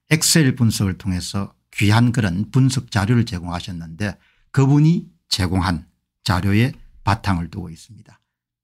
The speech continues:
그래서 여러분께서 보시고, 예, 보시고 선거관리위원회가 득표수를 조작했는지,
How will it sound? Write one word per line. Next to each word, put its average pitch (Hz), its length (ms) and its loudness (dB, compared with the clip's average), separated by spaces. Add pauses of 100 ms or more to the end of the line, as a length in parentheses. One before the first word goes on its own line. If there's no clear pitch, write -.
그래서 101 280 -4
여러분께서 117 840 4 (280)
보시고, 117 800 2 (340)
예, 87 100 -20 (180)
보시고 123 580 0 (340)
선거관리위원회가 127 1600 2
득표수를 202 680 0
조작했는지, 104 880 2